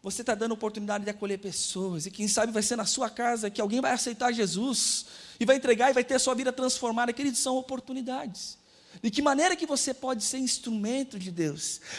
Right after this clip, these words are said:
De que maneira que você pode, nessa manhã ainda, falar: "Senhor, me usa, eu quero estar sensível àquilo que o Senhor tem separado pra minha vida"?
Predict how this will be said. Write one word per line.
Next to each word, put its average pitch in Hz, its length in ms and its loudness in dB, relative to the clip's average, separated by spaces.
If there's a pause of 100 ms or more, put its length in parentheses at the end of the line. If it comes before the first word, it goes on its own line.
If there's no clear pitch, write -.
De 214 80 -2
que 262 100 0
maneira 294 240 8
que 302 100 0
você 277 280 6
pode, 269 400 4
nessa 330 500 6
manhã 277 300 4
ainda, 269 600 2 (280)
falar: 240 180 4
"Senhor, 240 260 4
me 302 140 2
usa, 247 540 2 (340)
eu 214 140 2
quero 247 260 2
estar 240 240 2
sensível 226 560 0
àquilo 214 320 0
que - 80 -8
o 202 60 -2
Senhor 214 180 2
tem 220 160 -2
separado 196 560 0
pra 202 160 -8
minha 214 260 -4
vida"? 233 380 -8